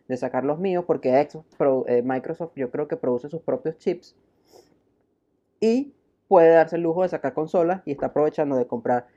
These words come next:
estudios para que le desarrollen juegos, para que aproximadamente en dos años ya te-, tengan muchas exclusivas que ofrecer y la gente esté llena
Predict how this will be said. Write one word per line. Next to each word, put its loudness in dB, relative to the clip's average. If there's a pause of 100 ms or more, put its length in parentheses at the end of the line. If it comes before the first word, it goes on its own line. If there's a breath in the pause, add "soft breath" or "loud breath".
estudios 0
para -8
que -6
le -2
desarrollen -2
juegos, 0
para -6
que -4 (100)
aproximadamente -8
en -6
dos -4
años -4
ya -2
te-, -8 (100)
tengan -4
muchas -4
exclusivas -2
que -2
ofrecer -2 (300 soft breath)
y 0 (240 loud breath)
la 2
gente 0
esté -2 (100)
llena 2